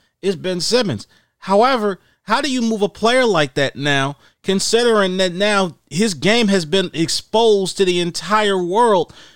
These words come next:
and his value has decreased immensely? How do you do that? Now, how can you really move a Ben Simmons when everybody knows his liabilities? Everybody knows, you know, his weaknesses. And Tobias Harris mentioned it,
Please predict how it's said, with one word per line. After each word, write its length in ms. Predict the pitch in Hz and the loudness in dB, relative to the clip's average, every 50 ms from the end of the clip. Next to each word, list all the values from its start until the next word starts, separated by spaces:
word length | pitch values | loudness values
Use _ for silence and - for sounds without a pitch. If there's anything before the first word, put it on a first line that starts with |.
| _ _ _ _ _ _ _ - | _ _ _ _ _ _ _ -4
and 160 | 190 190 180 | -2 0 2
his 160 | 190 196 156 | 2 2 0
value 480 | 131 113 113 208 226 254 262 240 220 208 | 0 0 0 0 2 0 0 -2 -2 -2
has 260 | 190 185 180 156 127 | 0 0 0 0 -2
decreased 640 | 113 110 117 226 262 254 - - 208 196 180 - - | -4 -2 0 0 0 0 0 -2 -2 -2 -2 -4 -6
immensely? 840 | - 175 165 165 170 185 202 226 269 302 262 - - - 117 95 87 85 _ _ _ _ _ _ _ _ _ | -6 -4 -2 -2 0 0 2 2 0 0 0 -4 -6 -6 -6 -8 -12 -16 _ _ _ _ _ _ _ _ _
How 280 | - - 190 240 285 302 | -10 -4 0 2 2 2
do 100 | 330 311 | 2 0
you 140 | 277 269 254 | 0 -2 -2
do 200 | 208 262 294 294 | -2 -2 0 0
that? 220 | 226 139 110 - | 0 0 -2 -2
Now, 240 | 143 180 220 269 294 | -2 -2 0 0 0
how 220 | 247 220 269 302 311 | 0 0 0 0 0
can 220 | 311 - 294 285 | 0 -2 -2 -2
you 120 | 277 269 | -2 -2
really 200 | 262 269 254 247 | -2 -2 -2 -2
move 320 | 233 233 240 269 294 294 294 | 0 0 0 0 0 2 0
a 60 | 233 | 0
Ben 240 | 147 127 139 117 104 | 0 0 -2 -2 -2
Simmons 500 | 101 - 127 110 104 101 92 - - - _ _ _ _ _ _ _ _ _ _ _ _ _ _ 156 | -4 -4 -4 -6 -6 -8 -12 -18 -20 -20 _ _ _ _ _ _ _ _ _ _ _ _ _ _ _
when 200 | 160 196 226 226 | -2 0 2 2
everybody 480 | 254 262 269 294 214 240 240 226 208 196 | 2 2 0 0 0 0 2 2 2 2
knows 320 | 190 196 226 262 285 269 | 2 2 2 2 0 0
his 160 | - 202 165 156 | -2 -4 -2 0
liabilities? 800 | 156 147 143 131 117 120 143 131 120 110 104 - 98 95 98 - - - - - | 0 0 0 0 -2 -2 -2 -2 -2 -2 -4 -6 -10 -14 -14 -16 -20 -20 -16 -6
Everybody 560 | - 208 262 285 302 233 254 262 240 214 190 175 | -4 -2 0 0 0 0 -2 -2 0 -2 -2 -2
knows, 760 | 175 185 208 240 254 277 277 262 233 196 170 156 - - - _ | -2 0 2 2 2 2 0 -2 -6 -8 -8 -10 -12 -14 -16 _
you 140 | - 170 196 | -10 -4 -2
know, 140 | 190 180 170 | 0 0 2
his 200 | 175 185 170 147 | 2 0 0 -2
weaknesses. 720 | 156 170 247 311 - - 160 131 - - 104 90 - - _ _ _ _ _ | -2 -2 -2 -2 -2 -2 -4 -4 -4 -4 -8 -10 -12 -16 _ _ _ _ _
And 420 | - 240 233 233 214 185 143 117 _ _ _ - | -2 0 2 2 0 -2 -6 -14 _ _ _ -6
Tobias 480 | - 208 170 214 226 240 247 233 202 | -4 -2 0 0 2 2 2 0 0
Harris 260 | 214 233 226 220 190 175 | 0 2 2 2 0 0
mentioned 400 | 185 214 247 262 - 240 185 170 | 0 -2 -2 -2 -4 -4 -4 -2
it, 180 | 156 120 - | -4 -4 -4